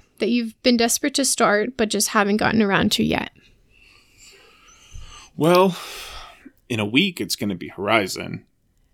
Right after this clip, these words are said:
Speaker 2: Um,
Speaker 1: I mean, honestly, that's probably mine, Horizon Zero Dawn, that I just started, that it's been on my backlog forever. But, um, what else?
Speaker 2: Really, any of the Final Fantasy games. Like, they've,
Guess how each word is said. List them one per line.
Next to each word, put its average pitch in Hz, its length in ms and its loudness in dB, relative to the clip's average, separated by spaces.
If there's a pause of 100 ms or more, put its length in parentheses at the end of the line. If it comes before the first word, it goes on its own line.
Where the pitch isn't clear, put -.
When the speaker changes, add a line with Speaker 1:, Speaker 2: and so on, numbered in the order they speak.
Speaker 2:
Um, 110 400 -2
Speaker 1:
I 104 440 -4
mean, 240 140 6
honestly, 233 320 2
that's 233 160 0
probably 214 260 -2
mine, 202 240 0
Horizon 190 380 0
Zero 185 220 2
Dawn, 185 260 0
that 185 100 -2
I 190 120 0
just - 440 -2
started, 285 460 -2
that 190 100 0
it's 190 220 -4
been 202 140 -4
on 190 100 -2
my 190 100 -2
backlog 180 400 -2
forever. 185 640 -8
But, - 240 -4 (640)
um, 208 580 -2 (520)
what 214 200 0
else? 107 180 2
Speaker 2:
Really, 156 320 4
any 139 240 2
of 139 80 2
the 113 80 -4
Final 117 380 2
Fantasy 113 480 2
games. 104 600 -4 (460)
Like, 117 160 -2
they've, 131 360 2